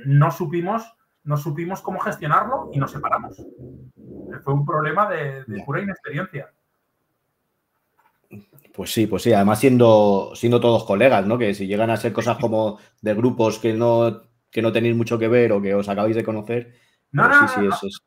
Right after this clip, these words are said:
Speaker 1: no había,
Speaker 2: es que la
Speaker 1: no.
Speaker 2: industria es jodida siempre.
Speaker 1: Sí, o sea, fue un, fue un problema, fue un problema inventado. No había ningún problema.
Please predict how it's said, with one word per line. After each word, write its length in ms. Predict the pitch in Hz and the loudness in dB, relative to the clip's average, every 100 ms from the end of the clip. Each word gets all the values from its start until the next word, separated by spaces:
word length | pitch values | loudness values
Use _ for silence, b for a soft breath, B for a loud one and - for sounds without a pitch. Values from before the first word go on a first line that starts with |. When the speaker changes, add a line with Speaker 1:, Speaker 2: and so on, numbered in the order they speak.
| _ | _
Speaker 1:
no 160 | 165 214 | 0 0
había, 180 | 226 | 0
Speaker 2:
es 60 | 117 | 0
que 60 | 143 | 4
la 60 | |
Speaker 1:
no. 60 | 123 | 4
Speaker 2:
industria 560 | 127 127 139 139 131 | 4 2 4 6 8
es 120 | 127 - | 4 2
jodida 400 | 107 101 101 - | 0 2 0 -2
siempre. 380 | 104 101 98 _ | -6 -8 -16 _
Speaker 1:
Sí, 320 | - - - | -14 -14 -14
o 60 | - _ | -20 _
sea, 160 | - 156 | 0 2
fue 180 | 226 | 2
un, 220 | 277 240 - | 0 -2 -8
fue 240 | - 214 | -6 -4
un 120 | 240 | -4
problema, 640 | 214 190 190 214 269 277 - | -2 -2 -2 -2 -2 -4 -10
fue 140 | - 185 | -6 -4
un 60 | |
problema 380 | 226 202 214 240 | -2 -2 -2 -4
inventado. 640 | 202 151 - 226 180 - _ _ | -4 -6 -4 -4 -4 -10 _ _
No 140 | 143 180 | -4 -4
había 160 | 220 | -2
ningún 280 | 202 180 226 | -6 -6 -8
problema. 520 | 190 175 202 185 - | -4 -4 -2 -6 -10